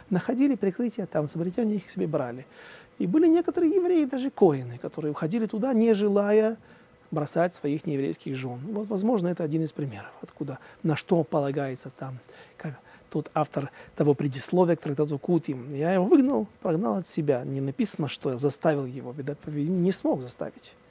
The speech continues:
даже вырвав бороду ему. А и тот, не испугавшись,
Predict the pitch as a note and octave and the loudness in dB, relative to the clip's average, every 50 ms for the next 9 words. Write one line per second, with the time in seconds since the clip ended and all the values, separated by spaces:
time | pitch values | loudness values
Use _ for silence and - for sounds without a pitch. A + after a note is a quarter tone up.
0 | _ - - - - - - - - - - - - - - D#3 C#3+ C3+ C3 C3+ | _ -20 -20 -20 -20 -20 -20 -20 -20 -20 -20 -20 -18 -12 -8 -6 -6 -6 -4 -2
1 | C3+ D3+ E3 D#3+ D#3+ D3+ D3 D3+ D3+ D#3+ D#3 C#3+ C3+ C3 C#3+ C3 B2 C3 C3+ B2+ | 2 4 4 6 6 4 4 4 4 4 4 4 2 -2 -6 -6 -6 -8 -10 -12
2 | B2+ - - E3 D#3 D#3 D#3 D#3 E3+ F3 E3+ E3+ E3+ F3 F3+ F3+ F3 E3 E3 F3 | -12 -10 -8 -6 -4 -4 -4 -4 -4 -4 -4 -4 -4 -4 -4 -4 -4 -6 -6 -8
3 | - _ _ - - G3+ - - F#3 F3+ D#3+ - - F#3 D#3 G3 A#3 C4 - - | -10 _ _ -4 -4 -2 0 0 0 0 0 0 -2 0 2 2 2 2 0 0
4 | C#4+ C#4+ - - - - | 0 0 -2 -2 -12 -14